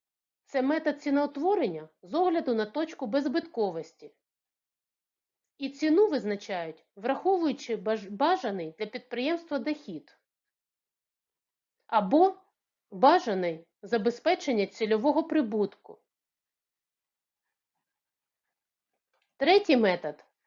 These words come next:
встановлення ціни на основі відчуття споживчої цінності товару, послуги чи ідеї. По суті, це процес ціноутворення на основі сприйняття та оцінювання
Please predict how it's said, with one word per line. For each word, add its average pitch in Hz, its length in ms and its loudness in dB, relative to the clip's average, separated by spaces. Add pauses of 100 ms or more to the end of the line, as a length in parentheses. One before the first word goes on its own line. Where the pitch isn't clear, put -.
(160)
встановлення 302 640 6
ціни 302 400 6
на 226 120 2
основі 277 460 0
відчуття 233 500 -4
споживчої 285 640 -4
цінності 175 840 -6 (160)
товару, 247 420 0
послуги 254 500 -2
чи 262 200 -6
ідеї. 175 520 -4 (1200)
По 277 120 -2
суті, 392 360 6
це 285 240 -4
процес 294 500 -2
ціноутворення 262 1040 -2
на 220 160 -4
основі 320 340 -4
сприйняття 254 720 -2
та 254 200 -4
оцінювання 208 840 -2